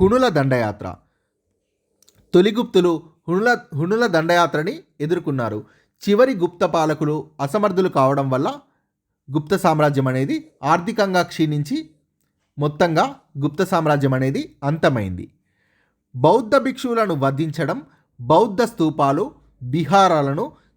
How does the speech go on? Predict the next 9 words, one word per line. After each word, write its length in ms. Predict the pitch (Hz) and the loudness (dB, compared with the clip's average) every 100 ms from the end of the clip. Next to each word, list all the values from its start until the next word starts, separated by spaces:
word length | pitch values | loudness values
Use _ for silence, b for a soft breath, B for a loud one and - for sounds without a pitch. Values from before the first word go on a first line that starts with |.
| 127 | -10
ధ్వంసం 480 | 120 170 226 285 254 | 0 0 2 -2 0
చేయడం 280 | 190 160 147 | 2 4 4
వల్ల 340 | 143 139 131 135 b b b | 2 2 0 -4 b b b
ఉత్తర 440 | 175 185 - 294 285 | -8 -8 0 4 4
భారతదేశంలో 1000 | 156 160 156 160 151 139 135 143 220 320 b b b | 2 2 2 0 -2 -2 -4 -4 -4 -6 b b b
బౌద్ధ 480 | 123 156 190 196 233 | 0 4 4 2 -2
మతం 340 | 185 151 147 | 0 0 -2
అనేది 380 | 139 131 131 320 - _ _ | -2 -4 -4 -8 -10 _ _
క్షీణించింది 800 | - 190 151 135 123 107 104 | -6 -2 -2 -2 -4 -4 -6